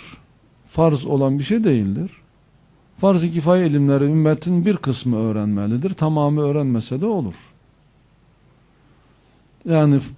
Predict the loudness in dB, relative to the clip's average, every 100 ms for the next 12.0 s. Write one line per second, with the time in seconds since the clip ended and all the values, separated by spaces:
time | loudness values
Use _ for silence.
0 | -20 _ _ -2 2 2 2 2 4 2
1 | 2 0 0 -2 0 -2 -4 -4 -4 -4
2 | -2 -2 0 -2 -2 -2 -2 -4 -16 _
3 | _ -20 -20 -10 -2 0 2 2 2 2
4 | 0 0 -2 -4 -2 0 2 2 0 0
5 | -2 -4 -6 -4 -2 0 0 0 -2 -4
6 | -4 -8 -20 _ _ _ _ _ _ _
7 | _ -4 0 0 0 -2 0 0 2 2
8 | 2 0 2 2 0 0 0 -2 -6 _
9 | _ _ _ _ _ _ _ _ -12 -2
10 | 0 2 2 2 0 -2 -6 -10 -14 -20
11 | _ _ _ _ -6 -4 0 2 2